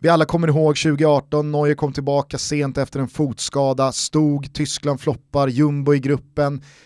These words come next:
Det kändes ju verkligen som att så här, nu, och i synnerhet då i fjol när Jogi Löw, som jag sa, med Müller, med Hummels, Boateng, alltså visade att tack och hej, nu har den här generationen,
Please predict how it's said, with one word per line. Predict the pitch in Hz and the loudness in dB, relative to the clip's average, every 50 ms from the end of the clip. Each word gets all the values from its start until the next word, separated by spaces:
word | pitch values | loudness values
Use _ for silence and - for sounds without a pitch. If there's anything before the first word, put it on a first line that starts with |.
| _ - | _ -14
Det | 131 139 214 | -2 -2 0
kändes | - - 247 240 190 196 208 - 240 | 2 4 2 2 2 0 -2 0 2
ju | |
verkligen | 220 160 135 139 127 120 | 2 2 2 0 -2 -2
som | 131 131 | 0 -2
att | 120 - | -2 0
så | 135 | 0
här, | 120 113 113 135 - _ - | 0 0 -2 -4 -10 _ -14
nu, | 156 165 180 202 190 180 175 - - - | -10 -10 -10 -10 -12 -14 -16 -18 -12 -8
och | 180 202 - 190 196 | -8 -6 -2 0 0
i | 190 160 | 0 0
synnerhet | - - 180 160 156 170 214 240 - | 0 0 0 0 2 0 0 0 0
då | 147 127 | 0 -2
i | |
fjol | - - 175 220 233 190 | 0 2 2 2 2 2
när | 151 139 | -2 0
Jogi | 143 147 139 143 | 0 0 0 2
Löw, | 135 131 123 120 110 104 | 2 2 4 2 2 0
som | - 127 127 | -4 -4 -4
jag | 127 - | -4 -4
sa, | - 95 82 - - | -2 -2 -2 -2 -4
med | - 127 135 131 | -4 -2 0 0
Müller, | 135 147 170 165 165 147 135 123 120 | 2 2 2 2 2 2 2 2 2
med | 127 127 123 120 - - - - - _ - | 2 0 0 -2 -4 -10 -20 -20 -20 _ 0
Hummels, | - 170 185 180 165 151 139 123 110 98 107 | 2 2 2 2 0 0 0 0 0 -2 -4
Boateng, | 120 139 143 131 - - 214 208 117 95 101 113 123 - _ _ _ _ _ _ - | 0 0 0 0 2 0 0 0 0 -2 -6 -10 -10 -12 _ _ _ _ _ _ -8
alltså | 131 127 - 151 135 135 - 175 | -6 -4 -2 -4 -4 -4 -8 -10
visade | 139 147 160 139 127 - - 202 160 127 | -2 0 0 0 0 -2 -2 0 0 0
att | 110 - - - - - | 0 -2 -6 -18 -6 -4
tack | 170 151 - - - | -4 -4 -4 -4 -2
och | 160 156 | 0 2
hej, | 196 165 113 107 | 2 2 2 0
nu | 123 156 170 | -2 -2 -2
har | 170 160 151 151 143 139 | 0 0 2 0 0 -2
den | 131 139 135 127 | -2 -4 -4 -2
här | 123 127 123 123 | 0 0 0 0
generationen, | 127 123 123 120 120 - - 123 120 117 113 117 113 110 107 98 | 0 0 0 -2 -4 -2 -2 -4 -4 -2 -2 -4 -4 -4 -6 -8